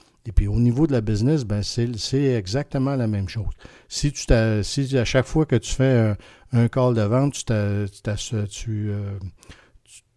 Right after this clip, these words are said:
tu te présentes comme quelqu'un qui, euh, qui est pas tolérant, qui, qui, qui dit que, bon, tout le monde qui, qui sont éco-anxieux, euh, pour, euh, pour parler à la mode, euh, c'est des imbéciles, ben, c'est,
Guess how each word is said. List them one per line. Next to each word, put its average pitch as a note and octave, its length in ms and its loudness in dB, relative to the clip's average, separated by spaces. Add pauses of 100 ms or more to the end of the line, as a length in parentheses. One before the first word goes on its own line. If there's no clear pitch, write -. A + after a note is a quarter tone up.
tu - 140 -16
te A#2+ 100 2
présentes C3 720 2
comme G#2 220 -2
quelqu'un A#2 460 2
qui, G#2 320 -2
euh, G2+ 360 -2 (500)
qui A2 140 -6
est G#2 40 -4
pas C3+ 200 2
tolérant, A#2+ 600 0
qui, G#2 420 -4
qui, G#2 260 -10
qui G2+ 240 -12
dit A2+ 200 -6
que, G#2+ 380 -2
bon, G2+ 260 -6
tout A2 140 -8
le A2 40 -2
monde A#2+ 220 0
qui, G2+ 300 -6 (1080)
qui - 100 -6
sont C#3 240 4
éco-anxieux, C#3 1080 6
euh, G#2 280 6
pour, G#2+ 220 4
euh, G#2+ 160 2
pour B2 180 6
parler B2 320 4
à B2+ 80 0
la A2+ 140 -2
mode, A#2+ 320 0
euh, G#2 380 0
c'est A#2 200 -2
des G#2 280 0
imbéciles, C3 640 2 (160)
ben, D3 600 -4
c'est, - 320 0